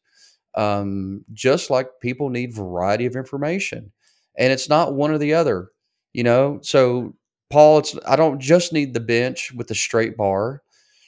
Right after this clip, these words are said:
I need a bench with a straight bar. I need a bench with a straight bar with bands. I need a bench with a straight bar with chains. But then sometimes I don't even bench with a straight bar. I need a bench with a variable bar.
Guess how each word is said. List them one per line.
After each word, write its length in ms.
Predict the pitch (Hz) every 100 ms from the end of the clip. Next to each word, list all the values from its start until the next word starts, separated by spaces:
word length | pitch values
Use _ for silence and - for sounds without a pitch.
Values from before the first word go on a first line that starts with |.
| -
I 120 | 117
need 140 | 147 147
a 40 |
bench 220 | 143 143
with 80 | 131
a 20 |
straight 380 | 127 - 139 135
bar. 500 | 135 127 127 131 139 _ _ _ _ -
I 60 | 135
need 80 |
a 40 | 131
bench 140 | 139
with 80 | -
a 60 | 120
straight 340 | - 135 123
bar 260 | 131 127 127
with 220 | 120 110
bands. 420 | 113 123 123 127
I 80 | 127
need 120 | 127
a 40 |
bench 200 | 113 131
with 80 | 123
a 40 | 107
straight 320 | - 131 120
bar 420 | 123 120 123 120 _ _ _
with 440 | 120 120 113 113 -
chains. 680 | - - 135 131 131 135 - _ _ -
But 100 | 131
then 120 | 156
sometimes 440 | 147 170 170 151 139
I 80 |
don't 120 | 139 143
even 180 | 139
bench 180 | 120 135
with 80 | 120
a 40 |
straight 360 | 107 - 151 147
bar. 280 | 101 - - _ -
I 60 | 110
need 100 | 120
a 40 |
bench 220 | 120 131
with 80 | 139
a 60 | 139
variable 420 | 151 160 156 117
bar. 400 | 101 92 131